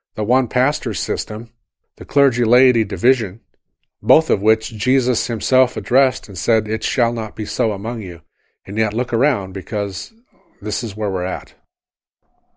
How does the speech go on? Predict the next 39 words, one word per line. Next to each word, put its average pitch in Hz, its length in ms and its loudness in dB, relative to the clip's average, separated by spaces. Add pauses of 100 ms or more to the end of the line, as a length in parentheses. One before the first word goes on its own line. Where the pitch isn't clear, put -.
(220)
So - 140 2
I'll 147 100 8
leave 170 160 6
you 151 100 8
with 120 140 4
those 139 240 6
thoughts 139 320 4
for 127 140 -4
today. 123 460 2 (680)
And 113 100 -2
again, 139 220 4
I 127 40 4
really 120 340 4
appreciate 123 580 2
you 123 120 2
all 123 200 6
joining 127 360 0
me 135 320 0 (180)
as, 101 340 -8
uh, 104 200 -2
I 101 40 -2
trek - 300 -2
down 123 220 2
this 110 160 -4
journey, 127 320 0
trek 117 240 -4
down 117 180 -2
this 110 160 -6
path 117 340 -2
that 110 120 -4
I'm 113 120 -2
on. 120 200 -4 (360)
And 113 200 0
in 123 100 2
the 117 80 2
next 139 260 0
episode, 135 480 4
we'll 110 120 -2
continue, 131 800 0